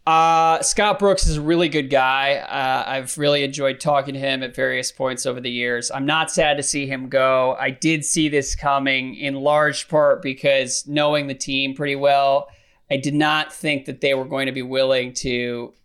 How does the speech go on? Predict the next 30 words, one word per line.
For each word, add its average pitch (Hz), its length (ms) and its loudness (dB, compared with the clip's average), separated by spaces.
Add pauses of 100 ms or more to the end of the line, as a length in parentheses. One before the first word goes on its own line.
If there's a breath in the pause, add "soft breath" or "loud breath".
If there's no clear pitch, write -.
pay 127 500 -2
seven 139 600 0
million 131 320 -4
dollars 127 400 -2
a 131 60 -10
year, 123 360 -6
which 127 220 -10
is 123 120 -12
what 131 280 -2
Scott 123 360 0
Brooks 127 340 -4
has 127 140 -6
been 123 200 -8
making 127 400 -4
over 131 160 -6
the 135 80 -4
last 135 320 -2
five 139 260 2
years. 147 500 -4
Um, 139 360 0
basically 151 480 0
Steve 147 420 -2
Kerr, 139 380 4
like, 127 240 -2
Eric 139 220 0
Spoelstra 139 500 -2
money 143 280 0
to - 120 -12
Scott - 360 0
Brooks. 139 360 0